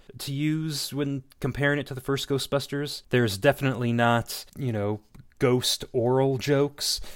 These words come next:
None of the Ghostbusters smoke anymore. There's not nearly as much swearing. And mostly that is due to the fact that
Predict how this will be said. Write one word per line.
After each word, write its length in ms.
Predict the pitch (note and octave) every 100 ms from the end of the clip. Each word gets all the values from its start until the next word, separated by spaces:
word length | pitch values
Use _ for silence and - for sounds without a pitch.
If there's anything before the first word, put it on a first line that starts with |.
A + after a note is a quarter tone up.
| -
None 300 | D#3+ D3 C#3+
of 80 |
the 80 | B2+
Ghostbusters 640 | B2 B2+ - B2 - A#2 F#2+
smoke 420 | - C#3+ D#3 D#3+
anymore. 640 | D3+ D3 C#3+ C#3 C#3+ D3
There's 200 | B2 G2
not 220 | A2 G#2+
nearly 340 | G#2+ A2+ A2+ A2
as 140 | F#2+
much 380 | G#2 G2 - -
swearing. 760 | - - G#2+ C#3+ D3 D3+ D3+ C#3+ -
And 380 | - A2+ G#2 F#2
mostly 640 | G2 A#2 D3+ G3 - D#3+ C#3
that 180 | B2+ A#2+
is 140 | G2+
due 180 | F#2+ A2
to 100 | -
the 80 | G2+
fact 460 | - G2+ F#2 -
that 380 | G2 F#2 E2+ -